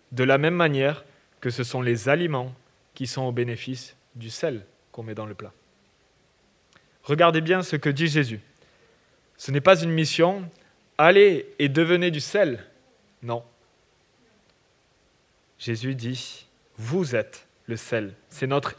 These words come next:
identité. Il n'y a rien à faire pour le devenir. C'est déjà le cas. Nous sommes le sel. Et là, on comprend mieux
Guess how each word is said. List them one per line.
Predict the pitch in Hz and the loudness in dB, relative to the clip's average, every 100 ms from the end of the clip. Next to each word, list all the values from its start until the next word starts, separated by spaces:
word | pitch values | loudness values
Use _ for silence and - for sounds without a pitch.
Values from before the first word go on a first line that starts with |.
| - | -6
identité. | 190 185 170 - - 107 - _ _ _ _ _ _ - | 0 2 0 -4 -10 -10 -14 _ _ _ _ _ _ -16
Il | 113 | -12
n'y | 117 | -8
a | 117 | -6
rien | 113 160 180 | -2 -2 0
à | 165 | -2
faire | - 160 160 | 0 0 0
pour | - 127 | -6 -4
le | 120 117 | -2 -2
devenir. | 110 147 156 139 110 - - | 0 0 0 -2 -4 -10 -20
C'est | - 117 113 | -12 -8 -2
déjà | 139 147 165 | -2 0 2
le | 151 | 2
cas. | 131 123 135 - - _ - | 2 2 0 -4 -20 _ -4
Nous | 127 165 | 0 0
sommes | 151 - 143 147 | 0 -2 -2 -2
le | 123 | -6
sel. | - 143 104 85 _ _ _ _ _ _ _ _ _ _ _ _ _ _ _ _ _ 117 | -4 -4 -4 -10 _ _ _ _ _ _ _ _ _ _ _ _ _ _ _ _ _ 2
Et | |
là, | 160 | 4
on | 214 170 | 4 2
comprend | 175 143 156 | -2 -2 -2
mieux | 165 202 208 | -2 -4 -6